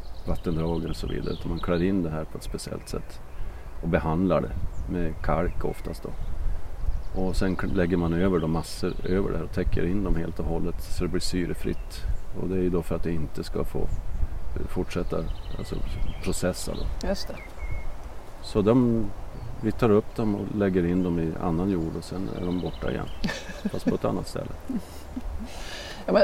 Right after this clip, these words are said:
Speaker 2: jag tänker att man måste ju vara kunnig både gällande biologi, där vi pratade om, om förra avsnittet, om det här med paddor och vandringar och lektider. Sen ska man vara lite kemist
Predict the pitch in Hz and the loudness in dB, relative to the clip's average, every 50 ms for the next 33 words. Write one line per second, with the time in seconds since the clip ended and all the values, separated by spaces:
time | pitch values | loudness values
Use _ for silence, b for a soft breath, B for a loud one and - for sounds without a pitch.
0 | 165 185 196 - 202 196 196 185 - - 190 185 190 196 - - 180 190 190 - | 8 8 8 6 6 4 4 4 4 4 2 4 2 0 0 2 2 2 2 2
1 | - 202 180 185 190 208 196 196 180 175 180 190 196 190 - - - - 165 180 | 2 0 0 0 0 -2 -2 0 0 2 4 4 4 2 0 -6 -6 2 4 6
2 | 175 175 180 180 185 185 170 160 165 196 196 185 185 185 180 170 240 262 226 156 | 6 6 6 4 4 4 4 6 8 8 8 10 10 8 8 6 6 4 4 6
3 | 139 156 170 - - 220 226 - 143 156 - - 160 147 - - - 143 143 139 | 4 4 2 2 0 0 2 2 2 2 4 4 4 4 4 6 6 6 8 8
4 | 143 143 143 143 131 - - 151 135 - - 170 160 151 185 214 202 165 156 147 | 8 6 6 4 0 0 0 -2 -2 2 6 8 8 10 10 8 8 6 4 2
5 | - - - - 156 - - - - - - 143 143 - 135 135 135 139 143 151 | 0 0 0 0 0 0 -2 -2 -2 0 0 0 0 0 0 0 0 0 2 2
6 | 139 135 - - - 165 147 139 - - - 170 165 175 151 135 151 135 135 139 | 4 4 4 6 8 8 8 8 6 6 4 4 4 4 4 4 4 4 4 4
7 | 135 - 160 165 160 151 156 165 160 170 - - - 131 127 143 147 147 156 135 | 4 4 4 4 6 6 6 6 6 8 8 10 10 10 8 8 6 6 6 6
8 | 123 135 123 - - - - 185 185 - - - - 143 - 165 - - 240 247 | 6 6 4 4 6 8 8 10 10 8 8 6 4 4 4 4 4 4 6 6
9 | 240 208 190 180 165 165 160 - 156 - - 160 190 277 302 - - - - - | 6 6 6 4 4 4 2 2 2 2 4 4 4 4 4 4 0 0 0 0
10 | - | 0